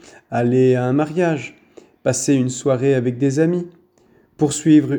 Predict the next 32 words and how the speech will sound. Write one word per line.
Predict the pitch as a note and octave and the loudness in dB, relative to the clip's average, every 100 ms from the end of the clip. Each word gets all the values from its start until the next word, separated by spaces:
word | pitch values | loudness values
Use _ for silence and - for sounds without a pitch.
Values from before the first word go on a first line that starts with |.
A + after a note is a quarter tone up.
| - | -4
une | - C3 B2+ | -2 0 0
activité | B2+ B2+ C3 B2+ B2+ C3+ | -2 -4 -6 -6 -4 0
associative. | B2 B2 B2 D#3+ D#3+ G3 F#3+ C3 A#2 - _ _ _ _ _ _ _ _ _ - _ _ _ _ - | 0 -2 -6 -4 -4 -2 -2 -2 -10 -20 _ _ _ _ _ _ _ _ _ -20 _ _ _ _ -10
Ce | - E3 | 0 2
ne | |
sont | D#3+ - E3+ | 2 0 0
que | - | 0
quelques | A#2 C#3+ C3 B2 | 0 0 0 -2
exemples. | B2+ A#2 C3+ B2+ A#2+ A2 G#2+ B2 _ _ _ _ - | -2 0 -2 -2 -4 -6 -8 -16 _ _ _ _ -6
Et | C3 | -6
puisque | B2+ D3+ - D3 C#3 B2 A#2 | -4 -6 -2 0 2 0 -4
je | A2+ | -2
ne | B2+ | 0
peux | A#2+ B2+ | 0 0
pas | B2+ | 0
tout | B2+ B2 | 0 -6
citer, | A#2+ D3 - F#3+ | -8 -4 2 2
je | C#3 | 2
termine | C3 C#3 E3 D3 A#2+ - | -2 0 2 0 -2 -2
avec | B2+ C#3 | 0 0
la | C3 | 0
si | B2 - - F#3 | -2 -4 -4 -4
douloureuse | C#3+ C#3 C3+ E3 D3 B2+ | -2 0 2 2 0 -2
impossibilité | D3 E3 E3+ E3 E3+ C3+ C3 B2+ - F#3 F#3 - - _ _ | -4 0 0 0 -2 -4 -4 -6 -2 -2 -2 -10 -20 _ _
de | C3+ | -6
participer | B2+ C3 C#3 B2 A#2+ D#3 | -2 -4 -4 -8 -4 0
à | D3+ | 2
la | B2+ | 2
messe | B2+ C#3 A#2+ | 0 -2 -2
dominicale. | B2 B2 B2 A#2 A#2+ G#2 G#2+ - _ _ _ _ _ _ _ _ _ _ _ _ _ _ _ _ _ _ _ - | -4 -2 -4 -6 -8 -10 -12 -20 _ _ _ _ _ _ _ _ _ _ _ _ _ _ _ _ _ _ _ -10
J'ai | A2 F3+ | 0 0
parlé | F3 D#3 D#3 F#3 F#3 - | 2 2 2 4 4 0